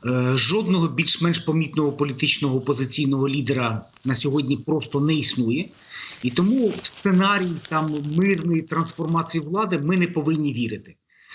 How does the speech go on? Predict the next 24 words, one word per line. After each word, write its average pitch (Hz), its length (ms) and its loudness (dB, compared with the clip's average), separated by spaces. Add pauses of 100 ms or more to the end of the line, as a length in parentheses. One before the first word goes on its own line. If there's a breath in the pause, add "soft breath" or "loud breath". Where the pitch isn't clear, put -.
(140 loud breath)
В - 60 -4
сценарій 196 540 2
силового, 202 840 0
силової 185 500 0
зміни 156 300 0
влади, 131 440 -2 (720)
ну, 170 160 2
знову 170 280 2
ж - 100 -4
таки, 143 300 -2 (180 loud breath)
це 202 140 0
з 180 80 0
категорії 180 500 2
несподіванок. 151 840 -2 (140)
Це 165 400 -2
соті 214 800 0
відсотка, 170 640 -6 (300 soft breath)
не 170 140 0
більше. 170 400 0 (460)
І 139 60 -12
зараз 208 340 0
Росія 202 380 0
мені 180 200 2
нагадує, 160 720 0